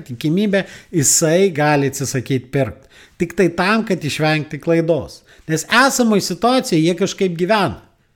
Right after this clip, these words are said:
Blogo sprendimo nepadarimas, tai irgi yra laimėjimas. Neretai klientai, s-, kai sako, „Va, aš neišleidau pinigų, ta prasme, nenupirkau tavo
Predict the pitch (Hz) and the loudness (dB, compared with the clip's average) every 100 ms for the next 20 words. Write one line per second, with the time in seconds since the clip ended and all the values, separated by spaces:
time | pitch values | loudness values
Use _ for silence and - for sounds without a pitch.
0 | _ _ _ _ _ _ - 147 240 247 | _ _ _ _ _ _ -2 4 4 4
1 | - - 156 156 208 202 131 143 - 117 | -2 -4 -4 0 2 2 2 0 -2 -6
2 | 117 170 160 113 117 226 233 - - _ | -2 0 0 -2 -6 -6 -6 -10 -16 _
3 | _ _ _ _ _ _ _ - - 170 | _ _ _ _ _ _ _ -20 -2 0
4 | 165 208 233 196 160 160 165 170 170 185 | 0 2 2 2 2 2 4 2 2 2
5 | 151 95 - - 151 160 175 240 233 202 | 0 -2 -12 -8 -2 0 0 2 2 2
6 | - - - _ _ _ - - 160 180 | -4 -20 -20 _ _ _ -8 0 4 6
7 | 226 196 156 160 208 190 143 - - - | 4 2 2 4 2 0 -8 -12 -14 -4
8 | 123 120 175 151 - 117 139 196 175 - | -4 2 2 2 -2 -6 0 2 2 -2
9 | - _ _ - 285 302 - 151 151 135 | -18 _ _ 2 4 4 0 -2 0 2
10 | 185 190 180 135 131 - 127 123 147 277 | 4 6 6 6 2 0 -2 -2 2 4
11 | 269 160 123 123 160 160 156 160 - 160 | 4 2 -6 -2 2 4 4 2 0 -2
12 | 208 196 180 185 147 - | 0 2 4 4 4 0